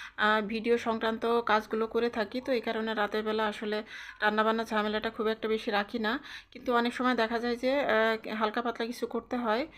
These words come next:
অনেক সময় রাতের বেলা ডাল রান্না করি, অথবা একটা ভাজি করি,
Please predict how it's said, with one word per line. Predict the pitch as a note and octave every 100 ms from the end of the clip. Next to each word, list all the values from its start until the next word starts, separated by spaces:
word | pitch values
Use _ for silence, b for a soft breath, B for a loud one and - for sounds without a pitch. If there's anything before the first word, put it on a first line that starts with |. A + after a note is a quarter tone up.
| B B B
অনেক | A#3 A#3+
সময় | C4 B3+
রাতের | A3+ A#3 A#3+
বেলা | A#3+
ডাল | A#3 G#3+ A3
রান্না | A3+ A3+
করি, | A3+ A#3 A#3
অথবা | G3 A#3 A3
একটা | G#3+ A3+
ভাজি | A3 G3+ A3
করি, | G#3+ A3 A3+ A#3